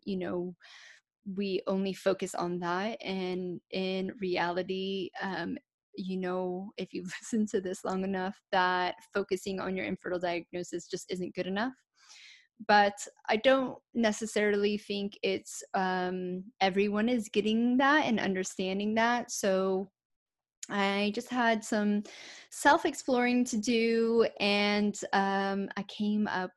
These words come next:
with Finding Fertility, um, with some help from a lovely lady. So today on Finding Fertility,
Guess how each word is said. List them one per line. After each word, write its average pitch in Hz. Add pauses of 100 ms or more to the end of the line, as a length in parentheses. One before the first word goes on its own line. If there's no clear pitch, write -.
with 185 (140)
Finding 226
Fertility, 190 (100)
um, 185 (180)
with 208
some 208
help 185 (100)
from 185
a 190
lovely 180 (120)
lady. 175 (280)
So 226 (420)
today 262
on 220
Finding 190
Fertility, 190